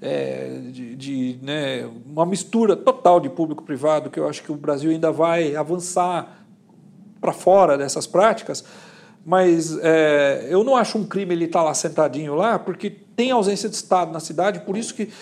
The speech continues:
pessoas como ele são necessárias, na, principalmente nos bairros isolados, né? É melhor do que o cara ir no traficante, cara.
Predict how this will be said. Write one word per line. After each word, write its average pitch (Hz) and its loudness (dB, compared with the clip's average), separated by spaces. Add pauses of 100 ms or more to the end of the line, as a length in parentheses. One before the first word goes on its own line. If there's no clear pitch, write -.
(140)
pessoas 185 -4
como 185 -4
ele 190 0
são 185 -6
necessárias, 180 0
na, 170 -2
principalmente 196 -8
nos 202 -8
bairros 180 -4
isolados, 175 0 (460)
né? 131 -14 (260)
É - 0
melhor 233 8
do 349 2
que 339 2
o 392 4
cara 339 0
ir 339 -2
no 349 -6
traficante, 403 -4
cara. 120 -6